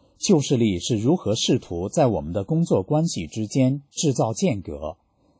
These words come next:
有时情况会变得非常严重，严重的干扰可能表现为健康问题。他向我介绍了一个在纽约发生的事例，他还向我介绍了他是如何解决与其他同事之间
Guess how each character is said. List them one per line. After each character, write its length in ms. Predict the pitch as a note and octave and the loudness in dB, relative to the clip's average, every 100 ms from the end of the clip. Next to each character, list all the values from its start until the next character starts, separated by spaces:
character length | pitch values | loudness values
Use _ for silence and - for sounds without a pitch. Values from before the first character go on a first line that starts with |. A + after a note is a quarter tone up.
| _ | _
有 180 | - A2+ | 2 4
时 260 | A2+ A#2+ B2+ | 4 4 2
情 180 | - A#2 | 2 0
况 200 | D3 A#2+ | 2 2
会 140 | B2 - | 2 2
变 180 | F#2+ | 2
得 80 | F#2 | 0
非 180 | - C3 | 0 -2
常 220 | A2+ F#2 | -2 -6
严 240 | F#2 D2 F2 | -6 -8 -2
重， 300 | C#3+ F#2 E2 _ _ _ - | 0 0 -4 _ _ _ -6
严 200 | A2 A#2 | 2 4
重 180 | C3+ C#3 | 4 4
的 120 | G#2 | 4
干 200 | C3 C#3 | 4 4
扰 360 | B2 C#2+ D2+ - _ - | 4 0 -2 -6 _ -8
可 140 | A2 | -2
能 160 | A2 B2+ | 0 2
表 200 | F2 F2 | 0 0
现 220 | C#3+ G2+ | 0 0
为 180 | E2 G2+ | -2 -2
健 260 | G3+ A#2 | 0 0
康 180 | B2 C3 | 0 0
问 160 | C3 D#2 | 0 -2
题。 400 | - D#2 D2 - _ _ _ _ _ - | -6 -10 -10 -12 _ _ _ _ _ -4
他 140 | C3 | 0
向 220 | B2+ B2+ | 2 2
我 100 | F#2 | 2
介 180 | - C3 | 2 0
绍 240 | - C#3 | 2 0
了 120 | G#2+ F2+ | 0 -2
一 120 | F#2+ | 0
个 220 | C#3 G2+ | 2 2
在 160 | D#3+ C#3+ | 2 0
纽 260 | G#2 C#2 | 0 -2
约 200 | F#2+ C3+ | 0 0
发 180 | C3+ B2+ | 0 -4
生 160 | C#3+ A#2+ | -2 -4
的 100 | D#2+ | -4
事 220 | - F2+ | -6 -4
例， 300 | F#2 E2+ - _ _ _ _ _ _ | -4 -4 -8 _ _ _ _ _ _
他 160 | - B2 | -2 0
还 160 | A#2 | 2
向 180 | A2+ C3 | 4 4
我 100 | F#2+ | 2
介 160 | F#2+ A#2+ | 2 2
绍 240 | D3 B2 | 2 0
了 320 | G2 E2 D#2+ - _ _ | 2 -2 -4 -8 _ _
他 240 | - E3 E3+ | -2 0 2
是 200 | D#3+ G#2+ | 2 0
如 160 | A2+ | 0
何 160 | C3 A#2 | 2 0
解 220 | A2 D#2 | 0 -4
决 340 | - F#2 G2+ | -2 0 0
与 280 | A2 G2 F2 | 0 -4 -4
其 200 | - - | -4 -6
他 200 | B2+ D#3+ | -2 -2
同 180 | B2+ F#2+ | -2 -4
事 220 | - G2 | -4 -4
之 180 | - A#2+ | -4 -4
间 320 | C3 C3 D3 | 2 2 2